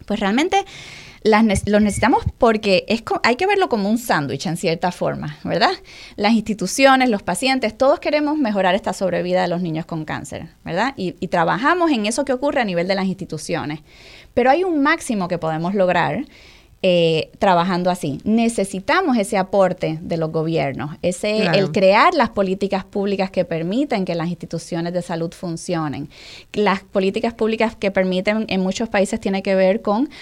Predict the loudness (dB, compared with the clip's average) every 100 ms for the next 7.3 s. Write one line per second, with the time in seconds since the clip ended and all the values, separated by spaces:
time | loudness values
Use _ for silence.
0 | -14 -2 2 2 2 0 -2 -4 -6 -2
1 | -2 -2 -2 -2 -2 -2 -2 -2 0 0
2 | 0 -2 -2 0 -2 -4 -4 -4 -4 -4
3 | -4 -2 0 0 -2 -4 -2 0 0 0
4 | 0 -2 -2 -2 -2 -4 -4 -4 -4 -4
5 | -8 -10 -12 -20 -20 -8 2 4 4 4
6 | 2 2 0 0 -2 -4 -2 0 2 2
7 | 0 0